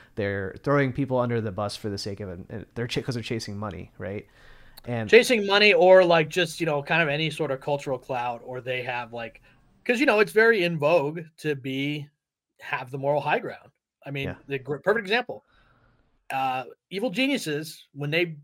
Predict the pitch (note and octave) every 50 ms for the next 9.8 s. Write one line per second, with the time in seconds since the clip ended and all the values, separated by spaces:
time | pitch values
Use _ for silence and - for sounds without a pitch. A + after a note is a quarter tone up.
0 | _ _ _ - D#3+ D#3 E3+ F3 G3 F#3 - - A#3 A3+ - D#3+ D3+ D3+ F#3+ F#3+
1 | - _ _ _ _ _ _ _ _ _ _ _ - D3+ D#3 D#3 D3 C#3 D3 C#3+
2 | C#3+ C#3 A#2+ A#2+ C3 D3+ E3+ E3+ E3 D#3 D3+ D#3 - D#3 C#3+ D3 D3+ C#3+ C#3 -
3 | - - D3 D3 C#3+ C#3+ C#3+ C#3+ C#3+ C#3+ - D3+ C3 C3+ B2+ - B2+ A#2+ B2 D3
4 | E3+ E3 _ _ _ _ _ _ _ _ _ - - - D#3+ F3 G3+ G#3 F#3 E3+
5 | F3 F#3+ F#3+ F3+ E3 D3+ C#3+ B2 C#3 C#3 C#3+ E3 G3 G#3+ G#3 _ _ _ _ _
6 | _ _ _ _ _ _ _ _ _ - C3 C3 C3+ C3 C3 C3 - - E3 E3
7 | E3 D#3+ E3 E3 D#3+ D3+ D3 C#3+ D3 D#3 D3+ D#3+ F3 F#3 A3 A3+ - _ _ _
8 | _ _ _ _ _ _ _ - A#2 C3 C#3 D3 C#3 C#3+ E3+ E3+ E3 E3 D#3+ D#3
9 | D#3+ D#3+ D3+ D3+ C#3+ D3 - C3+ C3 B2+ C#3 D#3+ F#3 G#3 G3 E3+